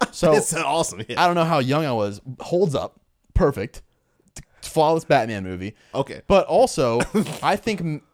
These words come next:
Speaker 1: is there a chance that maybe they're trying to do the whole, like, w-, in that movie, it's implied lightly that the Joker is one of those henchmen
Speaker 2: Right.
Speaker 1: for, um, for Beaumont's. Y-, so are we doing
Speaker 2: So,
Speaker 1: that here
Speaker 2: well,
Speaker 1: too?
Speaker 2: so the thing is, you're right, because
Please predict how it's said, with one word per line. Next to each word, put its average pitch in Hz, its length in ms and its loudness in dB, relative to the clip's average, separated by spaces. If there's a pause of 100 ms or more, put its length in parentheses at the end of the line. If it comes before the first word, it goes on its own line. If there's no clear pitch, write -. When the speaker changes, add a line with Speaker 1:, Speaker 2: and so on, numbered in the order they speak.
(120)
Speaker 1:
is 180 200 0
there 220 180 6
a 214 60 4
chance 208 380 -4
that 175 140 0
maybe 180 300 0
they're 185 120 0
trying 190 260 -4
to 185 60 -4
do 185 200 -4
the 180 100 -2
whole, 175 540 -2
like, 151 400 0
w-, 131 400 -10
in 143 220 -8
that 143 240 -4
movie, 170 360 -6
it's 123 200 -8 (160)
implied 127 600 -2
lightly 139 440 -2
that 131 180 -8
the 120 60 -12
Joker 127 400 -4
is 120 120 -4
one 123 120 -4
of 123 60 -4
those 110 180 -6
henchmen 147 500 -8 (340)
Speaker 2:
Right. 117 300 2
Speaker 1:
for, 139 460 2
um, 113 640 0
for 127 180 -6
Beaumont's. 123 760 -4
Y-, 127 180 -14 (180)
so 208 160 0
are - 40 6
we 220 100 4
doing 240 220 6
Speaker 2:
So, 233 60 4
Speaker 1:
that 233 200 4
here 247 160 4
Speaker 2:
well, 208 160 6
Speaker 1:
too? 247 80 2
Speaker 2:
so 208 200 4
the 175 120 -2
thing 240 240 0
is, 262 360 0
you're 156 280 4
right, 98 460 -2 (220)
because 131 760 0